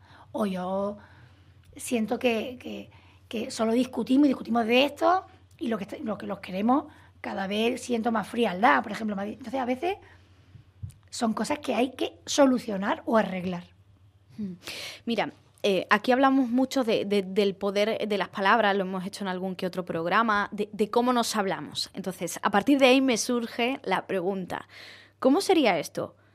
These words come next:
Speaker 2: ¿Le doy una oportunidad, una segunda oportunidad, o me doy una segunda oportunidad?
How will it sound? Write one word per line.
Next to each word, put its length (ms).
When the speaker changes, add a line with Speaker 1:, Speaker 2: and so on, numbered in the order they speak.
Speaker 2:
¿Le 300
doy 420
una 340
oportunidad, 840
una 180
segunda 500
oportunidad, 640
o 120
me 180
doy 260
una 160
segunda 380
oportunidad? 580